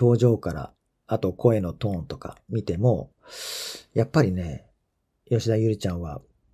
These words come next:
無理してそういうふうに答えてるっていうよりかは、あの、本当にそういうふうに思ってるんだろうなと。だから、だんだんと自信が出てきた状態で今ここにいると。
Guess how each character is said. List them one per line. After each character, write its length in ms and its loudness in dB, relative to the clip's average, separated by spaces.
無 140 4
理 100 4
し 60 -4
て 100 4
そ 120 4
う 40 10
い 40 6
う 20 6
ふ 60 0
う 20 4
に 100 0
答 260 0
え 60 2
て 120 -2
る 60 0
っ 20 0
て 220 -8
い 200 4
う 20 6
よ 140 6
り 160 2
か 240 4
は、 340 2
あ 160 0
の、 560 -2
本 180 2
当 60 6
に 80 4
そ 140 2
う 60 6
い 20 6
う 40 2
ふ 80 0
う 40 4
に 60 2
思 180 4
っ 80 -2
て 140 0
る 100 0
ん 60 -4
だ 100 -4
ろ 140 -6
う 20 -6
な 120 -8
と。 200 -20
だ 100 2
か 140 0
ら、 280 2
だ 240 6
ん 120 2
だ 140 6
ん 40 0
と 140 2
自 220 0
信 300 0
が 140 4
出 140 4
て 140 2
き 100 -8
た 160 2
状 280 4
態 360 4
で 260 4
今 260 0
こ 120 -6
こ 120 -4
に 120 -4
い 40 -6
る 100 -8
と。 120 -16